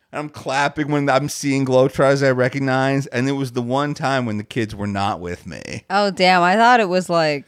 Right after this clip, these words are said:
Speaker 2: like, uh, what's that musical, Wicked? Like, the, you know, there's Eloise, there's Eleanor, and then there's, what's the understudy? Like, they have them, and there's, like, the B team. So I thought it was just Curly. It's just a character.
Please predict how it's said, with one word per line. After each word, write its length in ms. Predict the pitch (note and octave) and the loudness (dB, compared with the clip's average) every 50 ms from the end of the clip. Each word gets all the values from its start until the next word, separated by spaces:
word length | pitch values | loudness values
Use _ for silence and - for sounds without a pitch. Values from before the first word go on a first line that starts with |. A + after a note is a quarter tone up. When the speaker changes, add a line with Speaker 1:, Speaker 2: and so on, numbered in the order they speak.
| - _ _ _ _ | -18 _ _ _ _
Speaker 2:
like, 320 | G3+ G3 F#3+ F3+ E3 - F#3+ | -6 -4 -4 -4 -2 -2 0
uh, 120 | E3+ D#3+ | 0 2
what's 240 | D#3+ F3 G3+ - - | 2 2 0 0 2
that 160 | G3 F3+ D#3+ | 2 2 2
musical, 640 | D3 E3+ E3+ F3 F3 D#3 - F3 - F3+ F3 E3+ D3 | 2 2 2 2 0 0 -2 -4 -2 -2 0 0 2
Wicked? 460 | D#3 D#3+ E3 - - E3+ E3 E3 - | 2 0 0 0 0 0 0 0 0
Like, 180 | D3+ D#3 D3+ D3 | -2 -4 -4 -2
the, 140 | D#3 D3+ | -2 -2
you 140 | D3+ D3+ D#3+ | -2 -2 0
know, 180 | D#3 D#3+ D#3+ D#3 | 2 2 2 2
there's 340 | D#3+ D#3 D#3 D#3+ D#3 - - _ | 2 2 0 -2 -4 -8 -10 _
Eloise, 720 | - D#3 E3+ E3+ E3+ E3+ E3+ E3+ E3+ E3+ E3+ E3+ E3+ D#3+ C#3+ | -2 0 0 2 0 0 0 0 0 0 0 0 0 -2 -2
there's 200 | - F3 E3 - | -2 -4 -2 0
Eleanor, 760 | - E3 F3 F3 F3 E3 E3+ E3+ E3+ E3+ E3+ E3 E3+ D#3 - | 0 2 2 2 2 2 2 2 2 4 2 2 2 0 0
and 220 | - D#3+ D#3+ D#3+ | -2 -2 -2 0
then 180 | D#3+ D#3+ D#3+ D#3+ | -2 -2 -2 -2
there's, 560 | D#3 D#3 D3+ D3+ D3+ D3+ D3+ D3+ - - - _ _ _ _ | -2 -2 -2 -2 -2 -4 -4 -6 -8 -10 -14 _ _ _ _
what's 160 | _ F#3 E3+ - | _ -12 -10 -8
the 160 | - D#3 C3+ | -4 -2 -2
understudy? 720 | E3 E3+ D3+ E3+ - - - F#3 F3 E3+ E3+ E3 E3 E3 | 0 0 -2 -4 -4 -2 0 2 2 2 2 0 0 -2
Like, 220 | D3 D#3 E3 E3 E3+ | -2 -2 -4 -2 -2
they 100 | F3+ - | 0 2
have 260 | G3 F#3 F#3 F#3 F3 | 4 4 4 2 2
them, 360 | F#3 F#3 F3+ F3 F3 E3 D#3 | 4 4 4 4 2 0 0
and 220 | E3+ E3+ F3 E3+ | -2 -4 -4 -4
there's, 200 | E3 D#3+ E3 D#3+ | -4 -4 -4 -4
like, 160 | E3 D#3+ E3 - | -4 -4 -4 -6
the 80 | E3 | -8
B 300 | B2+ - F3 E3+ E3+ E3+ | -6 -4 -4 -4 -4 -4
team. 560 | D#3+ - - F3 D3+ C3 B2 C3+ C#3+ F3 A3+ A#4+ D5 - _ | -6 -6 -6 -6 -6 -6 -6 -6 -8 -10 -12 -14 -20 -20 _
So 180 | - - A4+ C4+ | -16 -10 -8 -6
I 60 | B3+ | 0
thought 180 | - C4+ B3+ | 2 4 4
it 60 | B3 A#3 | 4 4
was 180 | A3 G#3+ F#3+ | 2 0 -2
just 180 | F#3 G3+ - - | -6 -10 -12 -14
Curly. 720 | - - - F#3+ G3+ G3+ G3+ G3 F#3+ F#3 F3+ F3+ F#3+ - - _ _ _ _ _ _ _ - | -12 -8 -4 -2 -2 0 0 0 0 0 0 -2 -4 -6 -10 _ _ _ _ _ _ _ -14
It's 200 | C#4 B3 - - | -14 -14 -12 -12
just 180 | A#3 A3+ - | -14 -10 -8
a 80 | G#3+ G3+ | -8 -8
character. 920 | G#3+ - - G#3 F#3 F#3+ G3 G#3+ G#3+ - - A#3 A#3 A#3 A#3 A#3 A#3 A#3+ | -4 0 2 4 6 6 6 4 2 0 0 2 2 4 4 2 2 0